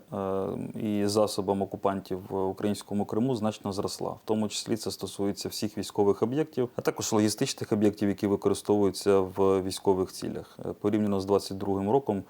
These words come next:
е, таких операцій і, е, таких уражень стало значно більше. І, звичайно, е, кожна така успішна операція є проблемою для агресора з точки зору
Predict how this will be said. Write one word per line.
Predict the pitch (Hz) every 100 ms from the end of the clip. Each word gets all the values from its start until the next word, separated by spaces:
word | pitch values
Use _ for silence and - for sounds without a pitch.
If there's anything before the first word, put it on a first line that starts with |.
| - - - _
е, | 98 95 95
таких | 101 - 104 -
операцій | 95 117 139 139 113 107
і, | 101 101 95 95
е, | 92 98 98
таких | 104 - 104 104
уражень | 117 110 101
стало | - 107 104
значно | 92 101 - 101
більше. | 90 87 - - - - - _
І, | 101
звичайно, | 95 101 101 127 139 131 107 101 92
е, | - 95 92
кожна | 101 101
така | 98 107 101
успішна | 98 - 101 - 98
операція | 92 104 117 - 101
є | 92 98 95
проблемою | - 104 98 104 98 92
для | 92 98
агресора | - 98 - 92
з |
точки | - 98 -
зору | 92 95 95